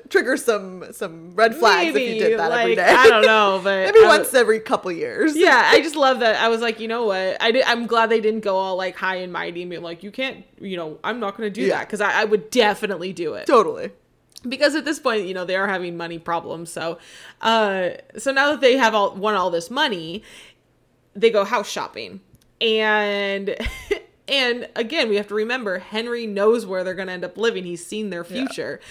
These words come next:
Speaker 2: So he knows every single house they go into, like, "This isn't it.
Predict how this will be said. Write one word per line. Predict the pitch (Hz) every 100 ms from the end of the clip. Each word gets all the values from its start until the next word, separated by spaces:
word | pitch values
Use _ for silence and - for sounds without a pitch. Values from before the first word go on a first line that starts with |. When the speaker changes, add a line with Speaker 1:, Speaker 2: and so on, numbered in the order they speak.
| - -
Speaker 2:
So | 233
he | 226 285
knows | 240 240 202 196 202
every | 214 226
single | 233 214
house | 185 180 -
they | 180
go | 170 175
into, | 175 113
like, | 147 -
"This | 170
isn't | 175 175
it. | 160